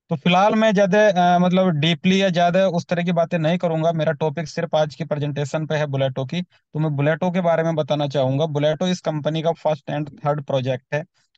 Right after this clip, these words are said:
पहला भी यही था और थर्ड नंबर प्रोजेक्ट भी यही है। इस प्रोजेक्ट की अगर मैं बात करूं तो इस प्रोजेक्ट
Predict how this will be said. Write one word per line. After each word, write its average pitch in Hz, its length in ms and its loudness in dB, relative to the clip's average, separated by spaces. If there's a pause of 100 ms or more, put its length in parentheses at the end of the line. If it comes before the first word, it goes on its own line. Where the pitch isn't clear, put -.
(200)
पहला 185 300 2
भी 220 180 0
यही 208 180 0
था 202 200 -2
और 185 200 0
थर्ड 170 240 -4
नंबर 160 480 -6
प्रोजेक्ट 143 720 -8
भी 143 100 -4
यही 127 300 -2
है। 120 100 -2 (540)
इस 196 140 -4
प्रोजेक्ट 202 340 -2
की 226 80 -2
अगर 220 120 0
मैं 208 120 0
बात 185 200 0
करूं 202 200 -2
तो 202 80 -2
इस 202 140 -2
प्रोजेक्ट 180 360 -2